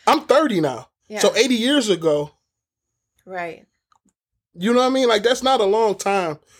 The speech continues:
Speaker 1: for people to just have rights, humans, women, to just have rights. So what we gotta understand is, and, and stop being scared to pinpoint the elephant in the room.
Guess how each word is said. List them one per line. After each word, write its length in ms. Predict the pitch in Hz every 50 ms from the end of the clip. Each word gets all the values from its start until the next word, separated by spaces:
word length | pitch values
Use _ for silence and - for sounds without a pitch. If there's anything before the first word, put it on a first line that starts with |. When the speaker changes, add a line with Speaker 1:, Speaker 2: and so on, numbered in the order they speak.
| _ _
Speaker 1:
for 180 | - - - 165
people 360 | - - 208 196 180 185 175
to 100 | 165 156
just 320 | 156 147 175 170 170 - -
have 540 | 185 185 185 175 170 165 160 151 - - _ _ _ _ _ _ _ _ -
rights, 640 | - 147 160 180 180 170 - - - - - - - _ _ _ _ _ _ _ _
humans, 640 | - 202 214 208 180 151 135 123 - - - - - _ _ _ _ - _ _ _ -
women, 480 | 143 156 202 214 185 143 127 123 139 _ _ _ _ _ _ _ _ _ _ _ _ -
to 80 | -
just 220 | 143 143 185 175 180
have 240 | 180 165 156 143
rights. 240 | 165 170 156 151 -
So 120 | - 170 160
what 260 | 156 175 185 175 175
we 100 | 180 190
gotta 280 | 180 190 180 170 147
understand 560 | - 175 170 160 151 - - 180 190 185 175 175
is, 160 | 165 156 156
and, 160 | 156 147 143 -
and 100 | 147 147
stop 340 | - - - 185 170 160 147
being 400 | 151 180 175 170 165 151 143 143 _ _ _ _ _ _ _ _ _ _ _ _ _ _ _ -
scared 420 | - - - 180 190 202 185 147
to 80 | 147 131
pinpoint 580 | - - 202 185 175 - - 190 175 165 160
the 120 | - - -
elephant 380 | 185 190 185 - - 180 165
in 80 | 156 143
the 80 | 143
room. 340 | 156 190 240 254 190 143 127